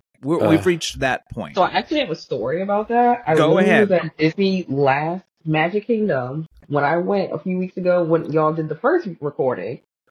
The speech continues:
Speaker 3: I was getting a birthday button for a friend, and the family next to me was literally at guest relations complaining about Disney G D Plus, saying verbatim, they don't understand it. They don't know what they spent their money on.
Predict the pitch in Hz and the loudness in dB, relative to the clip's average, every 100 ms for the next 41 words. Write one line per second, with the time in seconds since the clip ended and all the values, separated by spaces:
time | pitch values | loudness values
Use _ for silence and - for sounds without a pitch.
0 | _ - 156 165 165 175 202 156 - 165 | _ -2 0 0 2 2 2 0 0 -2
1 | - - 165 135 160 165 143 - 175 170 | 0 -2 0 -2 -2 0 0 2 0 0
2 | 135 131 156 170 185 165 151 151 180 - | -4 -6 -2 0 0 0 0 -2 -2 -2
3 | 160 139 139 147 160 165 139 139 147 147 | 0 0 0 2 4 6 4 2 0 0
4 | 147 123 151 - 135 - 139 - 156 147 | 0 2 0 -2 -4 -4 -8 -4 -2 0
5 | 160 131 120 123 - 135 135 139 135 143 | 0 0 -4 -6 -6 -2 0 0 0 0
6 | 139 135 135 135 127 147 123 - - 175 | 0 0 0 -2 -2 -4 -4 -6 -2 0
7 | 170 135 135 135 151 156 165 147 113 117 | 0 -4 -6 0 0 2 0 -2 -6 -10
8 | - _ - 147 165 165 160 151 156 160 | -14 _ 0 2 4 2 0 -2 -4 -2
9 | 143 147 143 143 143 - _ _ - 143 | -4 -2 -2 -2 -2 -6 _ _ 0 6
10 | 156 151 151 143 143 156 147 139 143 143 | 6 6 2 0 0 -2 -4 0 0 0
11 | 139 139 139 139 135 139 | -2 -2 -2 -2 -4 -6